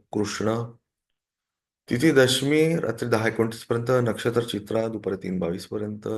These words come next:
योग अतिगंड रात्री नऊ वाजून सत्तेचाळीस मिनिटापर्यंत, करण वणीज सकाळी नऊ बारा पर्यंत,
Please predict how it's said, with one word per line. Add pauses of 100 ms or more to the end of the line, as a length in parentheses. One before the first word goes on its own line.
(140)
योग
अतिगंड
रात्री
नऊ
वाजून
सत्तेचाळीस
मिनिटापर्यंत, (760)
करण
वणीज
सकाळी
नऊ
बारा
पर्यंत,